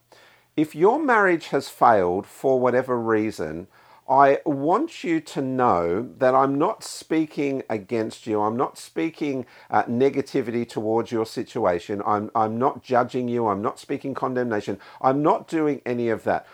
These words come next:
I understand that there are significant reasons why some marriages fail,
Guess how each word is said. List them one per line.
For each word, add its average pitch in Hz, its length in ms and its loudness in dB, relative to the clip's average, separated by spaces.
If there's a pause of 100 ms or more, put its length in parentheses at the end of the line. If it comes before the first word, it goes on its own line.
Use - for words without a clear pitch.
(120)
I 120 200 0
understand 147 680 2
that 123 160 -2
there 120 300 0
are 110 200 4
significant 156 800 -6
reasons 123 540 -4
why 110 220 0
some 127 380 -4
marriages 113 580 -2
fail, 85 560 0